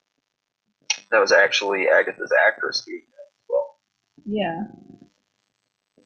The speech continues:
Speaker 2: I just, I loved it. It was, it was great. It was like, yes, we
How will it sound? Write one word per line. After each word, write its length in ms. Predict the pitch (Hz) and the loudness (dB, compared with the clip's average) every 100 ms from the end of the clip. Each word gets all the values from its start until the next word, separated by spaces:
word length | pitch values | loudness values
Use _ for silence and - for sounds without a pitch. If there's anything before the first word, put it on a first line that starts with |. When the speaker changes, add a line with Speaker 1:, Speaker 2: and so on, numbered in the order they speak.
| - | -8
Speaker 2:
I 100 | 226 214 | -4 -4
just, 160 | 208 - - - - | -4 -8 -10 -14 -4
I 80 | 254 | 2
loved 320 | 240 208 196 | 4 4 4
it. 220 | 208 196 - - - - - _ _ | 2 0 0 -14 -16 -18 -20 _ _
It 40 | - | -6
was, 280 | 254 254 214 - - | -2 -2 -4 -12 -6
it 40 | |
was 200 | 285 269 - | -4 -4 0
great. 220 | 240 180 - - - 98 _ 98 _ 101 98 98 _ _ _ _ _ _ _ | 0 0 -4 -18 -20 -20 _ _ _ _ _ _ _ _ _ _ _ _ _
It 60 | - | -6
was 80 | 226 | 0
like, 140 | 240 226 | 2 4
yes, 420 | 262 359 269 - - - | 8 8 8 4 -6 -2
we 300 | 277 294 | 2 4